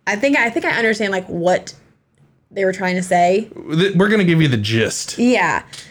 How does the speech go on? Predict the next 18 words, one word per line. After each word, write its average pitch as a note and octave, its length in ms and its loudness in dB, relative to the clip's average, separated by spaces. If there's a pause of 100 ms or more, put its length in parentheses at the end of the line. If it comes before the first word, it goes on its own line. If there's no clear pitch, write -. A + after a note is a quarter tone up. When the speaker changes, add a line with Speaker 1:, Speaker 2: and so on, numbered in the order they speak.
Speaker 1:
So A3+ 800 2 (1500)
she - 160 -8
said, G#3+ 360 -2
"This A#3+ 180 2
is C#4+ 120 -2
what C#4 140 0
the B3+ 120 0
Air G#3+ 140 2
Force G#3+ 300 2
always G3+ 320 2
asked F#3 260 0
me F#3+ 100 -2
to F3+ 80 2
say. E3 540 -2 (540)
It G3+ 140 -4
did A#3 140 2
not A#3 280 2
happen G#3+ 760 0